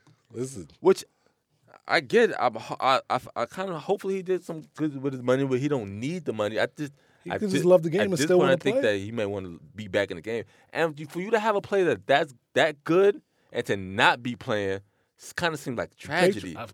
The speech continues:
Speaker 1: I, the Patriots could use him.
Speaker 2: I mean, they still ten and two. Like, they still, like you said earlier, they still can win the Super Bowl.
Speaker 1: Yeah.
Speaker 2: Right? So, like, they can use him, but they might not necessarily need him.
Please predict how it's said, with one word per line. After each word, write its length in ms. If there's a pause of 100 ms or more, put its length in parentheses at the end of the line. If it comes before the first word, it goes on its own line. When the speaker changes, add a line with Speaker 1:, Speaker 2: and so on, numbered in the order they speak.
(120)
Speaker 1:
I, 40 (540)
the 80
Patriots 380
could 120
use 280
him. 100 (1600)
Speaker 2:
I 60
mean, 140
they 80
still 220
ten 180
and 100
two. 300
Like, 240
they 160
still, 420
like 260
you 120
said 180
earlier, 240
they 140
still 240
can 420
win 160
the 80
Super 260
Bowl. 380
Speaker 1:
Yeah. 220 (300)
Speaker 2:
Right? 220
So, 140
like, 280 (220)
they 140
can 420
use 160
him, 120
but 60
they 140
might 180
not 200 (140)
necessarily 480
need 400
him. 180